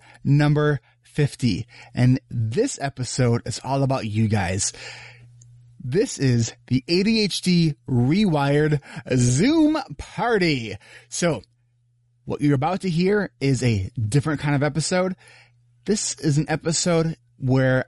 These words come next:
I think we may be making podcast history. To the best of my knowledge, this has never been done before. I invited the A D H D Rewired community, people who are in the Facebook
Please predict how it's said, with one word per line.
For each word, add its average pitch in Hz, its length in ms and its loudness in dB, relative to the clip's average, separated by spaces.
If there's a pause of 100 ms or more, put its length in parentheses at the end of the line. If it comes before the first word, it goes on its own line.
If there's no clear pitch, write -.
I 196 220 -2
think 135 460 -2 (160)
we 202 240 2
may 135 280 4
be 143 120 2
making 117 600 2 (160)
podcast 151 720 -6 (120)
history. - 640 -4 (500)
To - 100 -12
the 151 120 0
best 175 280 -2
of 147 60 2
my 143 240 2
knowledge, 233 500 -2 (240)
this 196 300 -2
has 143 200 0
never 143 320 2
been 131 280 4
done 117 240 4
before. 107 540 0 (760)
I 147 120 -2
invited 151 680 2 (540)
the - 80 -6
A 160 200 2
D 185 160 2
H 165 200 -4
D 151 320 4
Rewired 147 960 2 (260)
community, 123 540 4
people 143 260 0
who 151 160 2
are 139 160 0
in 131 320 2
the 120 180 0
Facebook 160 720 -2